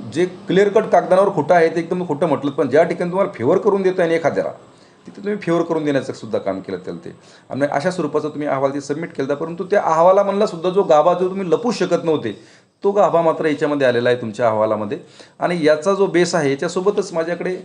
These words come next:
मिळाले ना मला काही list of documents मिळालेले आहेत. त्यानंतर हा ईमेल मिळालेला आहे, ज्या ईमेलचा मी नेहमी संदर्भ सांगत असतो. यावर टाइम दिसतोय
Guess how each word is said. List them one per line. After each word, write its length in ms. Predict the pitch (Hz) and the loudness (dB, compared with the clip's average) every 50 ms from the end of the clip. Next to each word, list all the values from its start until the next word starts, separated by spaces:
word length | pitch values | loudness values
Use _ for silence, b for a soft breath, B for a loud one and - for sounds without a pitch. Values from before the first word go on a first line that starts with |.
| - - | -14 -14
मिळाले 280 | 151 170 202 214 190 165 | -6 -4 -4 -2 -2 -4
ना 80 | 135 120 | -4 -4
मला 160 | 113 107 107 | -4 -4 -4
काही 180 | - 117 107 | -6 -6 -6
list 220 | 113 139 135 - - | -6 -8 -8 -4 -4
of 100 | 160 143 | -2 -2
documents 380 | 139 139 139 151 151 156 147 - | -2 -4 -4 -6 -8 -10 -8 -8
मिळालेले 340 | 147 139 135 135 135 131 131 | -6 -4 -4 -4 -4 -4 -4
आहेत. 200 | 127 120 123 120 123 - b b b b b b _ - | -4 -4 -4 -6 -8 -12 b b b b b b _ -4
त्यानंतर 420 | 127 131 135 135 135 135 143 143 | -2 -2 -2 -2 -2 -2 -2 -2
हा 220 | 123 117 131 127 117 | -2 -2 -4 -4 -2
ईमेल 320 | 139 147 151 160 160 160 156 | -2 -2 -2 -2 -4 -4 0
मिळालेला 380 | 151 143 143 143 139 139 139 | 2 2 2 2 0 0 0
आहे, 220 | 135 131 131 131 127 | 0 0 0 -2 -2
ज्या 160 | 123 135 131 | -2 -2 0
ईमेलचा 380 | 131 131 131 131 123 - 139 | 0 -2 -4 -8 -8 -6 -6
मी 80 | 131 131 | -6 -6
नेहमी 260 | 131 135 127 135 139 | -6 -6 -6 -6 -6
संदर्भ 320 | 135 127 120 120 120 123 127 | -8 -8 -8 -8 -8 -8 -10
सांगत 320 | - 123 110 107 107 120 | -10 -10 -10 -8 -8 -8
असतो. 460 | 120 - - - 117 110 113 113 110 B B B B B B B - - | -8 -10 -10 -10 -10 -10 -10 -10 -14 B B B B B B B -10 -4
यावर 380 | 123 127 127 127 131 139 139 139 135 - | 0 2 2 2 2 2 0 -2 -2 -2
टाइम 320 | - 139 151 160 165 165 160 | 0 2 2 2 0 -2 -6
दिसतोय 580 | 147 143 147 - - 139 123 120 120 117 117 | -6 -8 -8 -6 -4 -2 0 0 -2 -4 -6